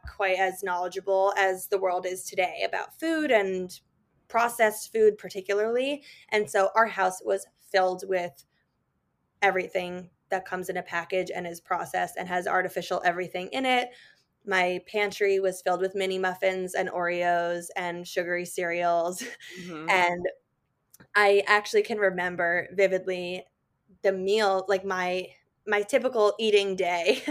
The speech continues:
Speaker 1: <laughs> from a young child
Speaker 2: Yeah.
Speaker 1: was essentially waking up in the morning and having, choosing between either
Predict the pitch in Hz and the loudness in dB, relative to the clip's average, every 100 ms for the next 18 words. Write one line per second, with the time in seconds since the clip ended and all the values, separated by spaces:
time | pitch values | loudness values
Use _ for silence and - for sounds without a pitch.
0 | 285 - - - _ _ 226 214 202 190 | -8 -12 -20 -20 _ _ 4 6 6 4
1 | 190 190 180 175 180 208 226 - - _ | 2 0 2 2 2 2 -2 -10 -20 _
2 | _ - 160 156 220 214 208 208 220 226 | _ -12 -10 2 6 6 4 2 2 2
3 | 220 208 196 208 202 202 226 220 220 208 | 2 2 4 6 4 2 0 0 0 -2
4 | 196 190 190 196 196 - 190 190 185 - | -2 -2 -2 -4 -4 -4 -2 -4 -8 -12
5 | _ _ - 202 196 196 196 196 196 _ | _ _ -10 0 2 2 -2 -6 -10 _
6 | _ _ _ - 262 254 262 254 254 214 | _ _ _ -8 -4 0 0 0 0 -2
7 | 202 185 185 190 185 180 185 | 0 0 2 2 2 2 -2